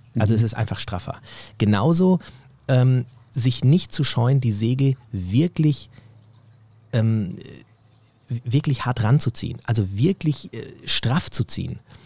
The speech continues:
Speaker 2: Mhm.
Speaker 1: Die meisten Chartersegler ziehen ihre Segel nicht straff genug. Wenn sie, wenn sie, äh, hart am Wind segeln oder ein, äh, ja, du,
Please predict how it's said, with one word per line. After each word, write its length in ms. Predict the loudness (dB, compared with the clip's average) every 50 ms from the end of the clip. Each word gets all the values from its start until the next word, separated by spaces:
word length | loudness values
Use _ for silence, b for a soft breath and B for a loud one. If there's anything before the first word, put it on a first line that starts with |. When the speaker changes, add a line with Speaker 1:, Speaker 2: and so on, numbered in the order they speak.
| B
Speaker 2:
Mhm. 240 | B -2 0 0 2
Speaker 1:
Die 100 | 2 4
meisten 760 | 4 4 2 2 0 0 -2 -2 -4 -6 -4 0 0 0 0
Chartersegler 880 | 0 -2 -2 -2 -2 0 -2 -2 -2 -2 -4 -6 -4 -2 0 0 0 -2 -6 _ _
ziehen 380 | -10 -4 0 2 2 2 2
ihre 300 | 2 0 0 2 0 0
Segel 340 | 0 0 0 0 2 2 4
nicht 300 | 4 2 0 0 -8 -16 _
straff 360 | -14 -6 -4 -4 -4 -4 -6
genug. 300 | -8 -8 -8 -8 -8 -4
Wenn 160 | 0 0 0
sie, 260 | 2 2 0 -2 -2 -6 -16 -6
wenn 180 | -2 0 0 0
sie, 340 | 0 -2 -2 -2 -2 -2 -4
äh, 500 | -4 -6 -6 -6 -6 -8 -8 -10 -12 -12 -12 -14 -16 -18 _ _ _ _ _ _ _ _ _ _ -16 -12
hart 220 | -8 -6 -6 -2 -2
am 140 | 0 4
Wind 200 | 4 4 4 4
segeln 460 | 2 -2 -2 0 0 0 0 0 0 -2
oder 240 | -2 -4 -4 -2
ein, 140 | -4 -4 -6
äh, 220 | -8 -10 -12 -14 -14 -16 -18 -18 -20 -20 _ -8
ja, 280 | -4 0 0 0 0 -2 -6 -14 -16 -16 -14
du, 240 | -12 -12 -10 -10